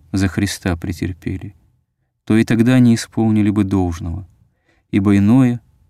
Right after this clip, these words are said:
есть кровь Бога, а иное — кровь рабов, по достоинству, а не по существу". Двадцать первое.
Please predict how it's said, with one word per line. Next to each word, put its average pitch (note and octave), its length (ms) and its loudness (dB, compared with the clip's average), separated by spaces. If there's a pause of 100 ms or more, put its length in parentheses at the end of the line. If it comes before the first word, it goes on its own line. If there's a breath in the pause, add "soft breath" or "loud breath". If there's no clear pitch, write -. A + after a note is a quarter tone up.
(300)
есть G2 240 -2
кровь F#2+ 300 -2
Бога, F2+ 520 -6 (600)
а G2 140 0
иное — A#2+ 280 4
кровь A2 340 -4
рабов, F#2 480 -6 (460)
по F#2+ 80 -4
достоинству, G#2+ 800 -4 (460)
а F#2 80 -4
не F#2 120 0
по F2+ 120 -6
существу". - 680 -12 (1600)
Двадцать - 260 -4
первое. F2+ 460 -6